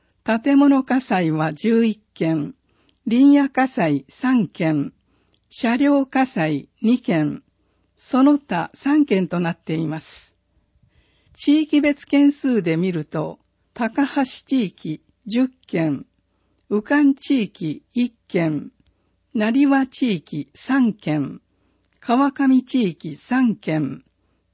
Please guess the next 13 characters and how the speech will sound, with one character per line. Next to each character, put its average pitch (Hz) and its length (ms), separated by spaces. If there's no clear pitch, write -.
備 214 180
中 302 360
地 277 280
域 - 420
二 262 260
件 277 240
と 175 160
な 165 120
っ - 40
て - 160
い 147 160
ま 143 120
す。 - 360